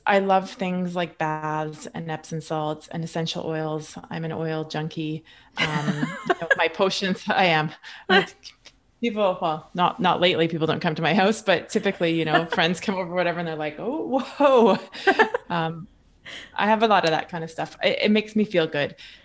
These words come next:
Speaker 1: but I also recognize that it makes me feel good and it's a tool, but
Speaker 2: Yeah.
Speaker 1: my health and well-being is ultimately actually being connected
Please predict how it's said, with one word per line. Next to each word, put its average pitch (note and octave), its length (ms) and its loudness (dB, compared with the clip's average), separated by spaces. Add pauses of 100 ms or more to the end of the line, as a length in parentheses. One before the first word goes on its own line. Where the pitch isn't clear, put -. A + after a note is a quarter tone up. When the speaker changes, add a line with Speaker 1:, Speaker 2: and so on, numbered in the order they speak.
Speaker 1:
but G3+ 120 6
I G3 120 8
also F#3 680 4 (440)
recognize D#3 1120 -2 (640)
that F3+ 440 -2 (200)
it G3+ 120 0
makes G3+ 280 0
me F#3+ 120 0
feel G3 240 -2
good F3 180 0
and D#3+ 160 0
it's D3+ 160 -10
a E3 40 -2
tool, - 580 -8 (340)
but F3+ 120 0
Speaker 2:
Yeah. - 40 -2
Speaker 1:
my F3+ 180 4
health F#3 300 0
and F#3+ 140 -2
well-being E3+ 500 -2
is D#3 260 -6
ultimately D#3+ 600 -4
actually D#3 680 -6 (1500)
being F#3 240 2
connected D#3+ 720 -4